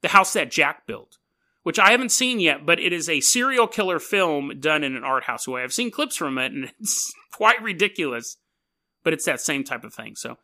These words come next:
hats off to you, Lars von Trier, and <laughs> hats off to the, my audience, half of my audience that left, because they absolutely hate that person. But I like him.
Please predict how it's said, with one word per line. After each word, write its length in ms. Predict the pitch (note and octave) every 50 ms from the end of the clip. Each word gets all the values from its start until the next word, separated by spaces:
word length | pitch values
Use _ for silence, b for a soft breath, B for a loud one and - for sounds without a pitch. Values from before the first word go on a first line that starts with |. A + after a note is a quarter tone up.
| _ _ _ _ _ _ _ _
hats 200 | - A3 G#3+ -
off 160 | C4 A#3 A#3+
to 80 | - A#3+
you, 100 | A#3+ A3
Lars 260 | G3 F3+ E3+ D#3 C#3
von 180 | E3 E3+ D#3 D3+
Trier, 380 | - E3 D#3 D3+ D3+ D#3 E3
and 260 | F3 - F3 E3 D3 -
<laughs> 0 |
hats 280 | - C4 - - -
off 200 | C#4 B3 G#3+ - -
to 120 | - C4
the, 220 | F#3+ G#3 G3+ E3+ -
my 260 | - F#3+ F#3+ E3+ F3+ -
audience, 480 | F3 F3 F#3+ F#3+ F3 D#3+ D3 C#3 - -
half 220 | - F#3 E3+ -
of 60 | G3
my 140 | E3+ E3 E3
audience 300 | D#3+ E3 D3+ C#3+ C3+ -
that 160 | D#3 C3+ C3
left, 320 | C3+ D3+ D#3+ C#3+ - - -
because 240 | G3+ E3+ F#3+ E3+ D#3
they 160 | D#3+ E3+ -
absolutely 680 | - D3 D3+ - - - D#3+ D3+ C#3 C3+ B2 B2 B2 -
hate 220 | - D3 - -
that 200 | D#3 A#2 G2+ -
person. 440 | - A#2 A#2 G#2 - - B2 B2 A#2+ _ _ _ _ _ _ -
But 100 | E4+ F4
I 60 | D#4+
like 200 | A#3+ A3+ G#3 -
him. 120 | A#3+ A3